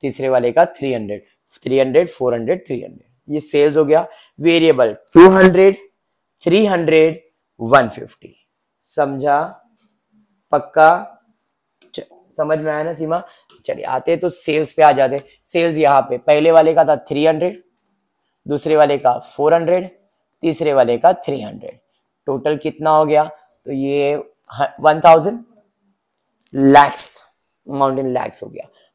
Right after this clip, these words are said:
माइनस करूंगा मैं वेरिएबल खर्चा,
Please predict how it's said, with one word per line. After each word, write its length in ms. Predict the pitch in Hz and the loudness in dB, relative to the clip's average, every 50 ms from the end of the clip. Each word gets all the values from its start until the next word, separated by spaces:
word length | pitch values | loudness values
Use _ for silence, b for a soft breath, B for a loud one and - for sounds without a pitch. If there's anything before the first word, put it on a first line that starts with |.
| _ _ | _ _
माइनस 480 | 117 123 135 139 147 165 190 214 - - | -8 -4 -2 -2 -2 -2 -2 -2 -4 -2
करूंगा 340 | - 165 156 156 151 151 147 | -2 -2 -2 -2 -2 -2 -2
मैं 140 | 143 139 131 | -2 -4 -6
वेरिएबल 760 | 117 101 95 113 131 135 143 160 165 202 214 190 214 208 | -8 -10 -12 -10 -8 -4 -4 -4 -2 -2 0 0 0 0
खर्चा, 500 | 185 - 151 135 120 110 - - 117 113 | 0 0 0 0 0 -2 -4 -2 -2 -2